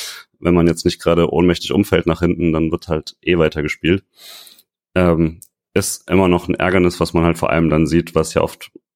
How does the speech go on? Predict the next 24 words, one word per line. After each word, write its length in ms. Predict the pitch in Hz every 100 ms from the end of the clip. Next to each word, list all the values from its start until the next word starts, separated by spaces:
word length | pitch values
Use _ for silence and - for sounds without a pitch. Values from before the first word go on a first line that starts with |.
| _ -
bei, 380 | 80 80 78 73
ähm, 380 | 78 78 76 73
so 160 | 78
Kopfballsituationen 1040 | - - 92 - 78 82 - 78 - 82
dann 120 | 78 76
auffällt. 520 | 78 - 82 82 82 - - - - - _
Ähm, 460 | - 82 80 78 78 _ _ _ -
dass 140 | 69
es 60 | 80
das 200 | 85 -
halt 120 | -
nicht 160 | 82
als 180 | 76 73
eine 80 | 73
klare 460 | - 73 78 76 73
medizinische 640 | - 78 78 - 80 -
Anweisung 360 | 80 101 92 92
gibt. 240 | 90 - _ _ _ _ _ _ _ _ _ _ _ -
Weiß 180 | 78 82
nicht, 120 | 80
ob 180 | 82 -
noch 160 | 78
jemand 300 | 82 80 76
irgendwie 400 | 78 80 78 76